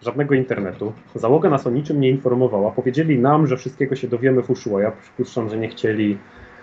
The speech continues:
nie chcieli siać jakiejś niepotrzebnej paniki. I przez te siedemnaście dni, jak myśmy wypływali, to wirus był w Chinach i wtedy tam już była wielka epidemia. I gdzieś jakieś kilka zarejestrowanych przypadków gdzieś tam we Włoszech się rozłaził i w Niemczech.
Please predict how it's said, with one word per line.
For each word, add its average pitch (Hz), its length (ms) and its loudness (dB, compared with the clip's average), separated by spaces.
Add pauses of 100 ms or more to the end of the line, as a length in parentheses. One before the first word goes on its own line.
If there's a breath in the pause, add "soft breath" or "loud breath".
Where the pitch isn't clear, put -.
(180 loud breath)
nie 110 180 0
chcieli 113 640 2
siać 113 240 0
jakiejś 113 360 -4
niepotrzebnej 117 580 -2
paniki. 110 520 -2 (800)
I 180 80 -2
przez - 200 -4
te 196 80 4
siedemnaście 147 540 2
dni, 113 320 -4 (100)
jak 107 100 -4
myśmy 196 200 4
wypływali, 151 480 0
to 113 200 -6 (280)
wirus 180 200 4
był - 260 -8
w - 80 -16
Chinach 117 380 -4
i 110 40 -10
wtedy 113 240 -4
tam 123 200 2
już 110 120 -6
była 110 240 -6
wielka 117 240 0
epidemia. 120 600 0 (420 loud breath)
I - 40 -18
gdzieś 202 400 -2
jakieś 160 440 0
kilka 185 420 0
zarejestrowanych 131 720 -2
przypadków - 500 -2
gdzieś 156 220 -4
tam 110 160 -4
we 104 100 -10
Włoszech 151 400 -2
się 143 100 -2
rozłaził 131 480 0
i 120 60 0
w 113 80 -4
Niemczech. 120 600 2